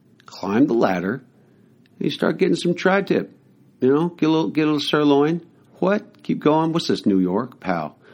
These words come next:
What's this, fillet? You know, climb up to the thing that you want. Get the pay increase and the benefit increase that you want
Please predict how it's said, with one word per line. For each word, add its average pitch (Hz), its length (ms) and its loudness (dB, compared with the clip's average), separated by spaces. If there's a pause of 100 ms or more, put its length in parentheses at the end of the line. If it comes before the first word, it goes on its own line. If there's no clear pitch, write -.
(300)
What's - 160 -2
this, - 240 -2
fillet? 123 320 0 (960)
You 120 80 4
know, 127 320 2 (420)
climb 170 640 0
up - 400 -2 (100)
to 147 160 2
the 131 120 2
thing 147 520 4
that - 280 -2
you 123 100 4
want. 110 560 0 (460)
Get - 340 0
the 139 160 2
pay 123 400 -2
increase 113 720 0
and 107 240 2
the 101 60 0
benefit 107 680 0
increase 107 600 0
that 101 260 -6
you 98 80 -2
want 110 420 -2